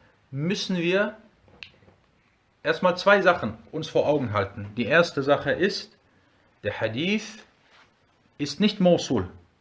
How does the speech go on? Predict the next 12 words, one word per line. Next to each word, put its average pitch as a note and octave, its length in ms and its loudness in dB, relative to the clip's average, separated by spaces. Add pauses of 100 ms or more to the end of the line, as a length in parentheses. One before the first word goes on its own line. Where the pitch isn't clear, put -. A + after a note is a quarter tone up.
(600)
Er G2 160 -6
ist, - 460 -10 (1120)
die B2 160 -10
Kette D#3 300 -2
ist - 240 -6
nicht F3+ 180 -4
verbunden. B2+ 500 -2 (1500)
Und C#3+ 140 -8
dann A3 240 4
der G#3+ 100 2
nächste B3 460 4
Punkt. G2+ 380 -6